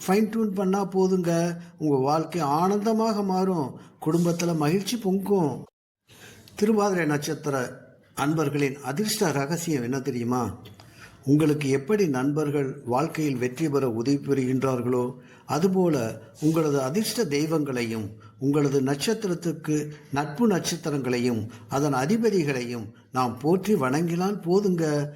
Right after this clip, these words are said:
உங்களுக்கு எப்பவுமே வெற்றி தான். உங்க அதிர்ஷ்டத்தின் ரகசியம் இதுதான். விரிவாக பார்ப்போமா? உங்கள் அதிர்ஷ்ட தெய்வம்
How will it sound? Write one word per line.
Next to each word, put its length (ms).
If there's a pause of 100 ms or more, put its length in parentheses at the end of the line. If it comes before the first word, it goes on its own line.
(160)
உங்களுக்கு 500
எப்பவுமே 600
வெற்றி 320
தான். 320 (240)
உங்க 260
அதிர்ஷ்டத்தின் 540
ரகசியம் 640
இதுதான். 580 (200)
விரிவாக 460
பார்ப்போமா? 720 (1300)
உங்கள் 260
அதிர்ஷ்ட 400
தெய்வம் 460